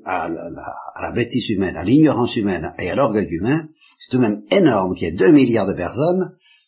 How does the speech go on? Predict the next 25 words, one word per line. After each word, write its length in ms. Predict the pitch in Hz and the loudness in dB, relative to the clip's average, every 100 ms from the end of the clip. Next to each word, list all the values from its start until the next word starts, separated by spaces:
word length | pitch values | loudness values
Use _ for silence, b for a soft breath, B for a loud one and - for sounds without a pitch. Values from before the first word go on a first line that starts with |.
| _ | _
qui, 220 | 117 127 - | -6 -6 4
aujourd'hui, 720 | 185 139 104 101 127 190 190 | 6 6 4 4 4 4 2
sont 260 | - 123 | 2 2
convaincues, 580 | 107 131 120 113 113 127 | 4 4 6 4 6 6
même 200 | 110 104 | 6 4
si 160 | 107 117 | 2 2
elles 60 | |
n'en 200 | 95 98 | 4 4
ont 40 | 95 | 2
pas 140 | 95 | 0
très 160 | 95 92 | -2 -2
conscience, 540 | 92 90 143 185 185 110 | -2 0 4 4 2 -2
mais 100 | 101 | -2
si 180 | - | 0
on 60 | 110 | 0
les 220 | 101 - - | 0 -2 0
pousse 160 | 131 127 | 0 2
dans 60 | |
leur 120 | 107 | 0
tranchement, 340 | - 107 - 117 | -2 -6 -2 -2
elles 60 | |
seront 160 | 92 101 | -2 -4
obligées 240 | 98 92 | -2 -2
de 60 | 90 | -2
dire, « 160 | 101 | -2